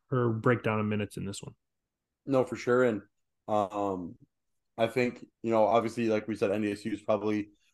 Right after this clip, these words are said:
Speaker 2: at this moment, probably the clear number two team in the conference. Um,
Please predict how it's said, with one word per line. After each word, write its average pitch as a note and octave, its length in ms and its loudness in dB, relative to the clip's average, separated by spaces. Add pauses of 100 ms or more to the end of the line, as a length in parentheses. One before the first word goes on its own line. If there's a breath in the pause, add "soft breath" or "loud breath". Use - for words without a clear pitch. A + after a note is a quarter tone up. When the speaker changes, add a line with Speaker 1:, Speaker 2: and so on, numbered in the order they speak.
(300)
Speaker 2:
at D#3+ 220 2
this E3 160 0
moment, C#3 400 2
probably C3 240 0
the A#2 100 -4
clear A#2+ 240 0
number A2 220 0
two A#2 180 -6
team A#2 220 -4
in A2+ 40 -2
the A2+ 60 -4
conference. B2 560 -4 (540)
Um, G2+ 800 0